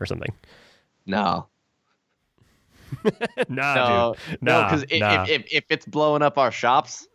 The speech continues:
Speaker 1: <laughs>
Speaker 2: then people will fix their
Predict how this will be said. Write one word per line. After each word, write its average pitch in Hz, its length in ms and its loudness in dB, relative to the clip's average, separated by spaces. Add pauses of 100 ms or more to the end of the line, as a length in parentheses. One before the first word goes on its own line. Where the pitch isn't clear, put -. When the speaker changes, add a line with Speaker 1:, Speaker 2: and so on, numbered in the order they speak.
Speaker 1:
<laughs> - 1500 -6
Speaker 2:
then 151 500 0
people 160 420 0
will 131 180 2
fix - 340 -4
their 143 180 2